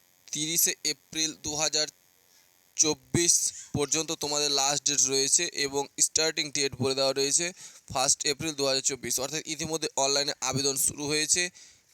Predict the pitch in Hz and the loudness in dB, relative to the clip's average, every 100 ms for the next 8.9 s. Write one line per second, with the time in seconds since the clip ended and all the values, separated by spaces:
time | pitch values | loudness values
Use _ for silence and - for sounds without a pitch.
0 | 147 143 143 175 156 151 147 143 - _ | 0 2 2 0 -2 0 0 0 -6 _
1 | - 131 - 151 143 - 135 139 151 175 | -4 -4 -2 0 0 0 0 2 0 -2
2 | - _ _ _ - 147 165 - 156 - | -10 _ _ _ -6 -4 0 2 0 -2
3 | 135 - 156 165 156 _ _ - 131 131 | -2 -2 -4 -6 -12 _ _ -6 -2 0
4 | 123 127 127 _ _ - 143 - 104 - | 0 -2 -2 _ _ 0 0 0 -4 -4
5 | - - - 151 160 139 139 151 - 170 | -6 -16 -14 -6 -4 -2 -2 0 0 0
6 | 151 143 151 - 117 95 - _ - - | 0 -2 -4 -2 -2 -4 -10 _ -6 -2
7 | - - 147 165 - - 151 - 165 175 | 2 2 4 4 2 -2 -2 -2 -2 -2
8 | 170 156 147 147 - 147 135 143 170 | -2 0 2 2 0 -2 0 0 0